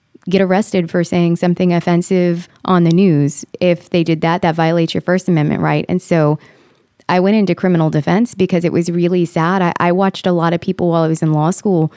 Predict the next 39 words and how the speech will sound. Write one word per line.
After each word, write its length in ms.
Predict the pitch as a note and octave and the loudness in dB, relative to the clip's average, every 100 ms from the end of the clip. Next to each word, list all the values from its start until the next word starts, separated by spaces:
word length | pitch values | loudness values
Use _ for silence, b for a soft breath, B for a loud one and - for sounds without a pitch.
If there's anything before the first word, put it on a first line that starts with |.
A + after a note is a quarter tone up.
| B B B B | B B B B
where 140 | G#3 F#3+ | 0 2
they 100 | F3 | 2
would 160 | E3 | 0
say 260 | - F3+ F#3 | -2 0 0
something 720 | - F#3 F3 E3 D#3 D3+ - | 0 -2 -2 -2 0 -2 0
and 140 | G3 | 0
they 40 | F3+ | 2
were 140 | F3 | 2
representing 460 | E3+ F3 F3+ E3+ D#3 | 0 0 0 0 0
themselves. 800 | D3 D3 F#3+ G#3 D#3 A3 - - B B B B - - | 0 0 0 2 0 -2 -8 -14 B B B B -12 0
And 220 | F#3 F3 | 2 2
you 100 | F3+ | 2
would 160 | F3+ - | 0 0
think 220 | F#3+ A3 | -2 0
that 140 | F3+ F3 | -2 0
they 120 | E3+ | 0
were, 240 | E3+ E3 | 0 0
um, 400 | F3 D#3 C#3+ D3+ - _ _ _ _ _ _ _ _ _ _ _ _ | 0 0 0 0 -4 _ _ _ _ _ _ _ _ _ _ _ _
helping. 600 | G#3 G3+ A3+ G3 D#3+ D#3+ - | -4 0 0 0 0 -2 0
And 100 | G3 | 0
the 40 | |
problem 300 | F#3 G3 G#3 | 0 0 0
is 80 | F#3+ | 0
that 100 | F#3 | 0
they 100 | F3+ | 0
were 100 | F3 | -2
giving 360 | F3 F#3+ F#3+ F3+ | 0 0 0 0
over 280 | F#3 F#3 E3+ | 0 0 -2
so 180 | - | 0
much 180 | F#3+ F3+ | 0 0
information 520 | F#3 F3 E3 E3+ G3 | -2 0 0 0 0
because 220 | F3+ F3+ F3 | 0 0 -2
they 120 | E3 | 0
didn't 260 | F3 F3 D#3 | 0 0 0
have 200 | F3+ E3 | 0 0
an 80 | |
attorney 380 | D3 - G3 A3 | 0 0 2 2
with 180 | E3+ D3+ | 0 -2
them 280 | D#3 D3 | 0 0